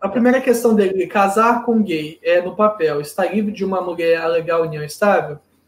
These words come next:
é, é o seguinte, é, não, não tem necessidade da questão da, bom, vamos, vamos lá, primeiro que o casamento entre homens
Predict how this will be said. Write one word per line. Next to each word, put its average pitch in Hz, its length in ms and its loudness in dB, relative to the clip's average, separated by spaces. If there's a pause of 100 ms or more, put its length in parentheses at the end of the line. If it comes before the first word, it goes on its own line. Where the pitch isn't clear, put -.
(540)
é, 208 360 2 (380)
é 220 80 0
o 226 40 4
seguinte, 240 600 0
é, 226 160 4
não, 240 320 4
não 233 160 4
tem 285 220 -4
necessidade 226 760 0
da 185 340 4
questão 180 360 -10
da, 160 720 0 (240)
bom, 175 120 2
vamos, 202 240 2
vamos 208 220 4
lá, - 60 2
primeiro 220 360 2
que 247 100 -6
o 233 40 2
casamento 196 600 -2
entre 180 280 -6
homens 208 460 0